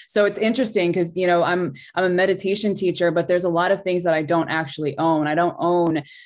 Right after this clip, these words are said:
you know, um, a sound bowl. I think it's, it's beautiful. Um, and, and I, you know, uh, you know, it's a, it's a cool experience, but it's just not something that I own. I, I don't own,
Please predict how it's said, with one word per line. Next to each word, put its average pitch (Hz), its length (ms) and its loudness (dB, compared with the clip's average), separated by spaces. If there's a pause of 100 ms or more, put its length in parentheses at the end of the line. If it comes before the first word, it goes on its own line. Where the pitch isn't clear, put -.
you 175 80 2
know, 156 300 0
um, 156 360 -2
a 160 60 -2
sound 175 420 0
bowl. 151 240 2
I 156 80 0
think 180 240 -2
it's, 147 220 -4
it's 151 220 -4
beautiful. 156 840 0 (520)
Um, 160 460 -2 (320)
and, 180 380 0
and 175 360 0
I, 175 320 -2 (140)
you 185 160 0
know, 170 160 2
uh, - 240 -2 (200)
you 196 120 -2
know, 170 140 2
it's 160 280 0
a, 165 120 2
it's 165 140 -4
a 170 60 0
cool 208 240 2
experience, 175 840 0
but 165 180 2
it's 175 160 -4
just 175 180 -4
not 170 160 0
something 170 400 -2
that 156 180 0
I 151 160 0
own. 160 300 0
I, 156 320 0
I - 20 2
don't 170 240 0
own, 165 400 2